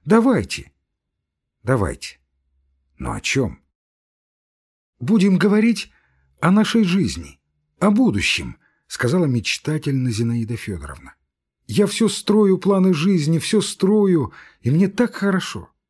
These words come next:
Жорж, я начну с вопроса. Когда вы оставите вашу службу?» «Это зачем же?» спросил Орлов,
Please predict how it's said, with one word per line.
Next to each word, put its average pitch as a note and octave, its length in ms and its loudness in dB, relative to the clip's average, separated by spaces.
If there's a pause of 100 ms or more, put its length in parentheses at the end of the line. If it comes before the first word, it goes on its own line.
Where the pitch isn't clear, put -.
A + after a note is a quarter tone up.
(320)
Жорж, F3 480 0 (440)
я F3 240 2
начну G#3 340 2
с - 120 -4
вопроса. G3 520 -4 (540)
Когда D3+ 440 0
вы G#3 140 2
оставите E3 580 0
вашу D#3+ 240 -2
службу?» B2+ 600 -2 (1120)
«Это F#2+ 260 -2
зачем C3 540 -2
же?» - 220 -14 (360)
спросил G#2+ 560 -4
Орлов, A2 480 -4